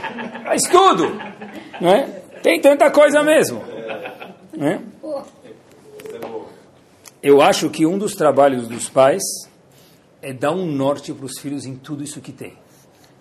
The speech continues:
Mas para que eu possa dar um norte pro meu filho, eu preciso estar ao par do que existe. E eu preciso também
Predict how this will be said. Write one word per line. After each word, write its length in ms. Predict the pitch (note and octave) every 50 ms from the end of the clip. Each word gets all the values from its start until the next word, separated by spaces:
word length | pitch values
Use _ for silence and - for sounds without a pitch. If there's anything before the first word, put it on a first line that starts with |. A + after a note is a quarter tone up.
| _ _
Mas 220 | A2 G#2+ - -
para 100 | - C3
que 160 | B2 - - D#3+
eu 120 | G#3 G#3+
possa 360 | - - F3+ E3 D3+ - -
dar 100 | B2 C3
um 100 | C3 B2+
norte 340 | B2+ B2+ C3+ C3 B2+ - A#2+
pro 160 | G#2+ B2 B2
meu 160 | B2 C3+ D3
filho, 220 | C3+ - C#3 B2+ C3
eu 40 | B2+
preciso 220 | - - A#2 -
estar 340 | - - - - C3 B2 B2
ao 140 | A#2+ B2+ B2
par 240 | - - C#3 C3+ B2
do 120 | A#2 A#2+
que 120 | A2+ - A2+
existe. 400 | G2 G2+ G#2 G#2+ - - F#3+ - _ _ _ _ _ _ _ _ _ _ _ _ _ _ _ _ -
E 80 | D#3 C#3
eu 80 | C#3+
preciso 460 | C3 C#3+ C#3+ C3 - - E3 D#3 D#3+ D3
também 680 | B2+ E3 D3 C#3+ C#3 C3+ C#3+ D3 D#3+ F3 F#3+ G3+